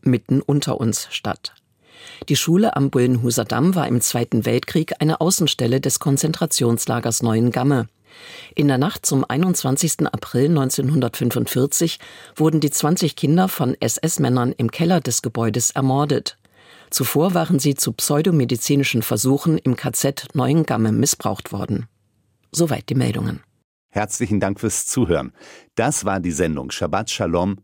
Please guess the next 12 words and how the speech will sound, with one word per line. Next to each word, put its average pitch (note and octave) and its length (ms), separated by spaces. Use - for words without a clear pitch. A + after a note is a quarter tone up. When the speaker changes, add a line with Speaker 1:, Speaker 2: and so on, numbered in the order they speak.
Speaker 2:
Mein G#2+ 180
Name F#2+ 320
ist - 320
Miron E2+ 380
Tenenberg A2 720
und C3 120
jetzt - 360
hören G#2 240
Sie F2+ 140
Rabbiner G2+ 540
Igor G2 320
Itkin F2+ 460